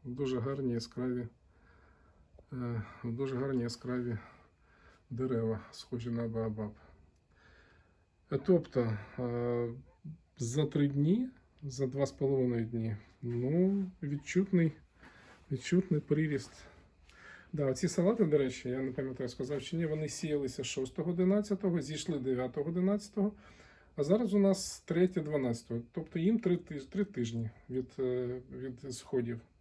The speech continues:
І вони сіялися зразу от в ці, в ці великі вазончики,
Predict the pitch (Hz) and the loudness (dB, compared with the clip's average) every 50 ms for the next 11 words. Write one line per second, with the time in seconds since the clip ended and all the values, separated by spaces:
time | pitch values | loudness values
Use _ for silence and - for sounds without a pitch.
0 | _ _ _ - _ _ _ _ - - - - - - - - 156 143 160 180 | _ _ _ -20 _ _ _ _ -20 -20 -20 -20 -20 -20 -10 -6 -2 4 6 6
1 | 208 208 - - 190 175 175 170 165 160 - 170 143 135 147 156 147 139 127 127 | 6 6 4 2 2 4 4 4 2 2 2 0 0 2 4 4 4 4 4 4
2 | 131 127 127 127 120 - - - - - - 151 139 135 123 113 - - - 139 | 0 0 0 0 -2 -6 -12 -16 -14 -12 -10 -6 -4 -4 -4 -6 -6 -10 -10 -10
3 | 127 131 135 135 135 135 127 127 - - 135 127 131 127 123 120 117 - 127 135 | -8 -6 -6 -6 -6 -6 -8 -10 -8 -8 -6 -4 -4 -4 -6 -6 -6 -8 -8 -6
4 | 127 180 226 240 233 - 220 - - 208 202 | -4 -2 -2 -2 -2 -4 -6 -4 -4 -4 -4